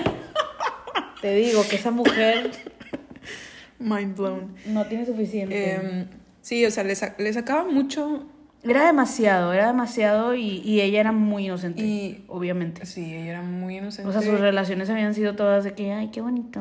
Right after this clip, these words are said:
Speaker 1: Y
Speaker 2: y
Speaker 1: él, pues, se aprovechó de ella, ¿verdad?
Speaker 2: Ujú.
Speaker 1: Este... Que yo, por eso creo que la de I Knew You Were Trouble era de él.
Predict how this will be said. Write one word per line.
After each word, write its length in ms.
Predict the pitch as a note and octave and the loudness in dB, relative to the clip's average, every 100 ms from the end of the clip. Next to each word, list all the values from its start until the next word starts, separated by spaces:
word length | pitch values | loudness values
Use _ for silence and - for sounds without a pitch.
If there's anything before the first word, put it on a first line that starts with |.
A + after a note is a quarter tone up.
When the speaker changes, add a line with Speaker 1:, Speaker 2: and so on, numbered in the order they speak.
| F#3 | -4
Speaker 1:
Y 60 | F3+ | -2
Speaker 2:
y 160 | F#3 | 0
Speaker 1:
él, 220 | F#3 F3 | 0 -4
pues, 180 | E3+ F3+ | -6 -10
se 140 | F3+ F3+ | -10 -12
aprovechó 680 | E3 E3 D3+ - - - F3 | -10 -10 -10 -12 -12 -12 -12
de 120 | E3+ | -12
ella, 280 | - - - | -12 -14 -16
¿verdad? 220 | - D#3+ E3 - | -16 -16 -16 -10
Speaker 2:
Ujú. 500 | F#3 E3 F3 E3+ F3+ | -6 -4 -4 -6 -8
Speaker 1:
Este... 680 | F#3 F#3 - - E3+ D#3+ D#3 D#3 E3 - _ _ _ _ _ _ _ _ _ _ _ _ _ _ _ _ _ _ _ - - | -10 -12 -14 -10 -8 -8 -10 -14 -18 -20 _ _ _ _ _ _ _ _ _ _ _ _ _ _ _ _ _ _ _ -16 -4
Que 200 | G#3+ G3 | -2 0
yo, 280 | F#3+ F#3 F#3 | -2 -2 -2
por 100 | A3 | -2
eso 180 | A3 | -2
creo 160 | A3+ A3 | -4 -4
que 100 | A#3 | -4
la 120 | A#3+ | -4
de 160 | A3 F#3+ | -4 -6
I 40 | |
Knew 120 | F#3 | -6
You 120 | G3 G3+ | -8 -8
Were 120 | G#3 | -10
Trouble 520 | G3+ G#3 F#3 F#3+ F#3+ F#3+ | -10 -10 -8 -8 -12 -14
era 240 | F#3+ F3+ | -12 -12
de 200 | F3+ F3 | -12 -12
él. 140 | F3 | -14